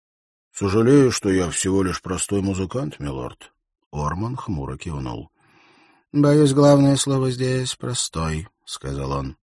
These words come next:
Уилл смотрел в пол и ощущал, как краска разливается по его щекам.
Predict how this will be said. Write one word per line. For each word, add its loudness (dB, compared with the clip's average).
Уилл -4
смотрел -6
в -18
пол -2
и -4
ощущал, -6
как -10
краска -8
разливается -6
по -10
его -6
щекам. -12